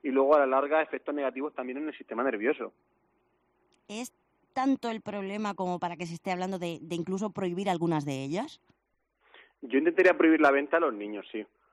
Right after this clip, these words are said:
Speaker 1: porque los niños, eh, pues, no tienen ese control, pues, ni,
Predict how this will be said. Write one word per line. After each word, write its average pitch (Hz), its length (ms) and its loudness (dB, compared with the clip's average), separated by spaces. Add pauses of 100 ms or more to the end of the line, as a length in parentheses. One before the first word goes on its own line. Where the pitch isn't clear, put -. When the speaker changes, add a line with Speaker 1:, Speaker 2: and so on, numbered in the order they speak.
(140)
Speaker 1:
porque 117 280 -2
los 110 120 2
niños, 135 360 4
eh, 117 380 6
pues, 98 140 -14
no 117 200 -4
tienen 120 300 0
ese 117 160 -6
control, 117 680 4
pues, 104 140 -20
ni, 104 400 -4